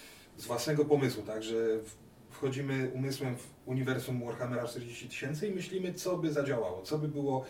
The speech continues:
ciekawe, co by było oryginalne, czego jeszcze nie było, nie ma na przykład w kodeksach, a możemy sobie wymyślić. I myślę, że no, może kiedyś, jak nam się znudzi malowanie naszych armii, tak jak będziemy mieli już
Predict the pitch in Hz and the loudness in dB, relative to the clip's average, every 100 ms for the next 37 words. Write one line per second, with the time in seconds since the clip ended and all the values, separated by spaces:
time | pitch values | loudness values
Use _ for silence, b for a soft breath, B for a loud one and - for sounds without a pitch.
0 | B B B - 127 143 147 143 127 127 | B B B -8 2 4 4 4 0 0
1 | 120 120 117 117 101 110 110 110 120 127 | 0 0 4 4 2 -6 -4 -2 0 0
2 | 127 110 107 110 104 110 107 104 98 101 | -2 -2 -2 -4 -6 -2 -2 -2 -6 -10
3 | - 107 101 98 95 - - - - 127 | -12 -10 -8 -8 -8 -10 -8 -6 -4 -2
4 | - 123 117 113 110 110 123 113 117 113 | 0 0 0 -4 -4 -4 -4 -4 -4 -6
5 | 175 190 B B B B - 196 - - | -8 -10 B B B B -12 -10 -10 -12
6 | - 208 196 185 190 190 180 170 190 165 | -4 0 4 4 4 4 2 0 0 2
7 | 151 151 147 143 156 147 139 135 131 127 | 0 0 2 2 2 2 0 0 0 0
8 | 120 - 123 127 123 110 113 113 107 110 | 0 -2 -2 -2 -2 -2 -2 -4 -4 -4
9 | 110 107 107 104 | -4 -4 -2 -2